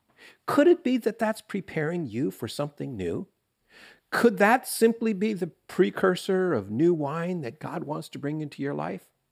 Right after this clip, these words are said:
And how about the turbulence of our times? I think we're living through di-, very difficult times these days, in, not only economically, but socially and,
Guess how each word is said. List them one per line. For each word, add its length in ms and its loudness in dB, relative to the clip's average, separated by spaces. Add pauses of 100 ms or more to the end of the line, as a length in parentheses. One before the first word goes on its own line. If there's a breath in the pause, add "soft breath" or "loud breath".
(520 loud breath)
And 100 8
how 140 8
about 240 6
the 60 4
turbulence 640 4
of 120 4
our 140 4
times? 760 -2 (680)
I 180 2
think 220 -2
we're 100 4
living 300 2
through 200 -4
di-, 100 -8
very 560 4
difficult 520 -2
times 380 -10
these 240 -16
days, 460 -12 (340)
in, 180 -8
not 200 2
only 260 -2
economically, 840 -2
but 180 -8
socially 920 0
and, 140 -10